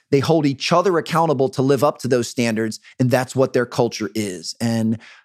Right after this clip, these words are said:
that's what I try to share with businesses and try to teach them how to be more effective leaders,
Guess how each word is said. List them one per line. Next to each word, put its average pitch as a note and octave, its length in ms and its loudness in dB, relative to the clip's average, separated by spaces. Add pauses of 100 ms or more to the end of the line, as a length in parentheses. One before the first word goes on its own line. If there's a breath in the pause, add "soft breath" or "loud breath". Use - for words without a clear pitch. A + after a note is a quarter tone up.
that's C#3 240 0
what D3 80 4
I C#3 60 4
try C#3 180 0
to C3 60 -4
share C#3 180 0
with C3 120 -2
businesses C3+ 500 -4
and C#3 120 0
try D#3+ 140 2
to D3 80 0
teach D#3 280 -4
them D#3 120 2
how C#3+ 440 2 (260 loud breath)
to - 80 0
be C#3 400 0 (160 loud breath)
more D#3+ 180 2
effective C3+ 880 -2
leaders, A#2+ 580 -2